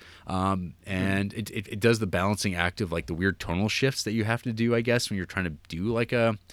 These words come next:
Speaker 1: black comedy, but, like, sometimes that doesn't work for people.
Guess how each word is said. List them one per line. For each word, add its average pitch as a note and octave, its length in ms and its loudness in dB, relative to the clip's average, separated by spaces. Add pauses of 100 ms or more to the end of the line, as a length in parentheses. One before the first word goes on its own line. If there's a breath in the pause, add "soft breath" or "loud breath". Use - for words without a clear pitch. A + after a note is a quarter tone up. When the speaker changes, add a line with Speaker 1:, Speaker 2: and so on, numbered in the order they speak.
(880 soft breath)
Speaker 1:
black G#2+ 260 -6
comedy, C3 560 -4 (220 loud breath)
but, B2+ 80 4
like, C3 240 4
sometimes F#3 300 4
that F3+ 100 4
doesn't E3 180 4
work D#3+ 160 2
for - 80 -6
people. F2 400 -2